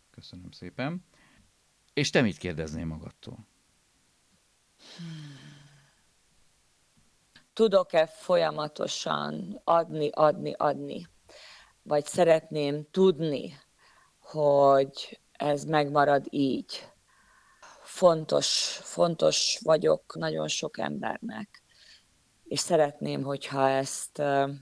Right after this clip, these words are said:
Speaker 2: nem változna meg bennem semmi, hogy mindig megújuló vágyakkal, tettekkel, táncokkal szolgáljam a körülöttem lévőket,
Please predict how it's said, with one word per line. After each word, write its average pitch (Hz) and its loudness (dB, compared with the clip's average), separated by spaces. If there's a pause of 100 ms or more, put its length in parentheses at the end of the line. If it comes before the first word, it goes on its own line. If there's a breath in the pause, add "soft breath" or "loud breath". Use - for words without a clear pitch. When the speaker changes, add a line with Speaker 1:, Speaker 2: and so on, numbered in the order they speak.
(140)
Speaker 2:
nem 156 2
változna 143 2
meg 139 -4
bennem 143 -6
semmi, 139 -4 (720 loud breath)
hogy 139 2
mindig 170 2
megújuló 143 4 (460 loud breath)
vágyakkal, 143 0 (140)
tettekkel, 139 -2 (140)
táncokkal 135 0 (340 loud breath)
szolgáljam 131 0 (720 loud breath)
a 143 -8
körülöttem 127 -2
lévőket, - -14